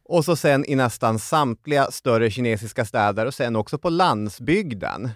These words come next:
Det blir som en rörelse in mot landet, där de inte heller bara blev en avvikande kulturell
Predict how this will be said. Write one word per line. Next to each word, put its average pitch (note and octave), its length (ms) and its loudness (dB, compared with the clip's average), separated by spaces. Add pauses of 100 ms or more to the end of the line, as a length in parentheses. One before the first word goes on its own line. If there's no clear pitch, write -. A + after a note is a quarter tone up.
Det C3 100 -6
blir A#2 160 -6
som A2+ 240 -4
en A#2+ 140 -4
rörelse G#2 640 0
in G2+ 220 -6
mot G2+ 180 -8
landet, F#2+ 600 -6 (380)
där C#3 100 2
de C#3+ 120 2
inte C3+ 440 2 (240)
heller B2 300 0
bara A2+ 320 4
blev G#2+ 220 0
en G#2+ 120 -2
avvikande G#2+ 840 0
kulturell G#2+ 720 -4